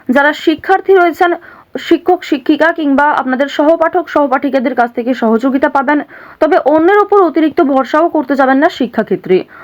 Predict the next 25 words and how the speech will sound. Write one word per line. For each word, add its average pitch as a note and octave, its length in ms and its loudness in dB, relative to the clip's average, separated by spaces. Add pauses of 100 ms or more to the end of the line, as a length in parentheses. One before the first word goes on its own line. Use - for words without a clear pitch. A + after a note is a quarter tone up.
(120)
উচ্চশিক্ষায় D#4+ 680 0
যেমন E4 220 2
বিদেশ B3+ 320 2
যাত্রা A#3+ 300 0
রয়েছে, A3 360 2 (380)
তেমন C4 260 2
বড় B3 180 2
কোনো C#4 200 -2
খুশির C4 380 -2
খবর C#4 220 0
পেতে C4 220 0
পারেন। C4 260 2 (300)
অনেক B3+ 240 0
বড় A#3+ 180 2
কোনো C#4+ 180 0 (140)
ডিল C#4 220 2
ফাইনাল B3 360 -2
হয়ে C#4 220 2
যেতে B3 140 -2
পারে, C4 240 2
কিংবা C4+ 280 0 (120)
যে A#3+ 160 0
বিষয়ে D#4 340 2
চিন্তা C#4+ 360 0
করছিলেন, C#4 440 -2